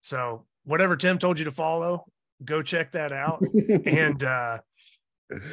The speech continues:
Speaker 1: yeah, we'll, uh, just look forward to competing with you.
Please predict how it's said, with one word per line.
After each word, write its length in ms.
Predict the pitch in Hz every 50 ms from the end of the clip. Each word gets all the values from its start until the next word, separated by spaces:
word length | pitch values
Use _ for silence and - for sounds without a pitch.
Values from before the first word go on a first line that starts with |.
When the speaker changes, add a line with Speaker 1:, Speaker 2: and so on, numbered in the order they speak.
| 147 131 - - -
Speaker 1:
yeah, 220 | 170 196 175 - - -
we'll, 260 | 127 143 160 165 160 156
uh, 240 | 151 147 139 131
just 320 | 120 143 151 131 - - - _ -
look 180 | 160 170 170 131
forward 180 | 160 175 180
to 60 | 160 143
competing 380 | - 147 131 170 180 165 165 170
with 180 | 170 160 139
you. 200 | 175 175 175 151